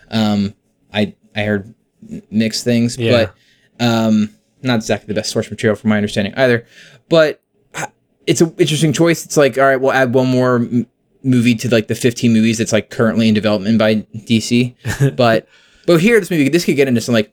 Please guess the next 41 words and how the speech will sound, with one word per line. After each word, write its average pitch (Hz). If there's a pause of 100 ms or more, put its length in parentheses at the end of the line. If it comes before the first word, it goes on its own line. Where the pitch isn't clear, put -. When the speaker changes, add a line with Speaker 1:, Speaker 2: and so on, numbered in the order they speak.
(140)
Speaker 1:
weird 127 (200)
Jack 120
Kirby, 117
New 117
Godsy 113
kinda, 107 (340)
you 120
know, 101 (440)
even 180
though 180
it's 147
kinda 139
seventies, 139
but 127
this 123
can 127
be 120
a -
little 113
more 107
eighties 120
style 113
of 104
that. 107 (540)
Speaker 2:
And 139
it's 127
hard 151
for 156
me 139
not 117
to 127
get 117
on 110
board 110
when 104
you 104
say 107
the 104
words 101
Jack 98
Kirby. 92